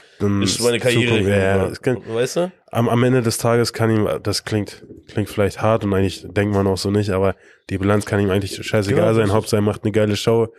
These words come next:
Speaker 2: Ja.
Speaker 1: Die Leute feiern ihn, feiern ihn, ob er jetzt gewinnt oder verliert, ist den meisten eh eher unwichtig. Die feiern ihn auch, wenn er verliert, wenn er geil gekämpft hat, so, weißt
Speaker 2: Genau
Speaker 1: du?
Speaker 2: so ist es. Genau so
Speaker 1: Deswegen
Speaker 2: ist
Speaker 1: kann
Speaker 2: es.
Speaker 1: er eigentlich voll, volles Risiko rein,
Speaker 2: Und
Speaker 1: einfach einen geilen Kampf liefern.
Speaker 2: deswegen wa-, hab ich den Kampf auch nochmal angesprochen. Du hast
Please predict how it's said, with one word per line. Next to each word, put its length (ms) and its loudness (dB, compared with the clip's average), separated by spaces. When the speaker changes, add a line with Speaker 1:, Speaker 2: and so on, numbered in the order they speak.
Speaker 2:
Ja. 140 -8
Speaker 1:
Die 40 -10
Leute 300 0
feiern 340 2
ihn, 480 -2
feiern 280 0
ihn, 180 -2
ob 120 -4
er 60 0
jetzt 140 -2
gewinnt 220 0
oder 180 0
verliert, 340 -2
ist 160 -4
den 80 4
meisten 480 0
eh 320 2
eher 240 2
unwichtig. 500 0
Die 120 0
feiern 280 2
ihn 100 0
auch, 120 0
wenn 100 2
er 80 0
verliert, 320 0
wenn 100 2
er 80 2
geil 160 2
gekämpft 340 -2
hat, 120 0
so, 100 -4
weißt 200 2
Speaker 2:
Genau 100 2
Speaker 1:
du? 60 -2
Speaker 2:
so 80 -2
ist 180 -6
es. 240 -16
Genau 200 -2
so 60 4
Speaker 1:
Deswegen 220 2
Speaker 2:
ist 60 -4
Speaker 1:
kann 100 4
Speaker 2:
es. 60 2
Speaker 1:
er 100 2
eigentlich 300 0
voll, 280 0
volles 320 -2
Risiko 360 0
rein, 240 2
Speaker 2:
Und 20 2
Speaker 1:
einfach 200 0
einen 100 -2
geilen 160 2
Kampf 280 -4
liefern. 240 -2
Speaker 2:
deswegen 440 0
wa-, 300 0
hab 100 0
ich 80 -4
den 100 -4
Kampf 160 -2
auch 100 4
nochmal 260 0
angesprochen. 440 -4
Du 80 4
hast 260 -2